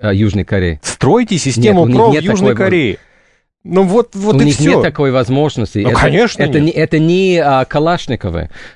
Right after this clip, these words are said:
Speaker 1: Поэтому вышли из про, американцы вышли из про, в том числе и, а, из-за этого, потому что
Speaker 2: Смотри,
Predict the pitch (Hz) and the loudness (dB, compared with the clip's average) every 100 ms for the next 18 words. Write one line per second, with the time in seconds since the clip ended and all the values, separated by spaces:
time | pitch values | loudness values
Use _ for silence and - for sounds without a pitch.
0 | - 135 156 156 139 131 - _ _ _ | -2 -2 0 0 0 -2 -6 _ _ _
1 | - 123 107 202 - 165 139 131 127 - | -6 -2 2 0 0 0 0 0 -2 -2
2 | - 151 131 98 104 117 113 123 104 101 | -2 0 0 0 -2 -2 -2 -4 -4 -4
3 | 107 104 92 - 107 95 - - 175 208 | -4 -4 -6 -4 -2 -2 -6 -2 0 0
4 | 175 135 - 98 87 113 127 - - 107 | -2 -6 -4 -4 -2 -2 -2 -4 -6 -4
5 | 101 98 110 98 107 101 107 - 82 78 | -4 -2 -2 -2 -2 -2 -4 -4 -4 -6
6 | - 101 98 95 - 170 | -8 -4 -4 -2 0 0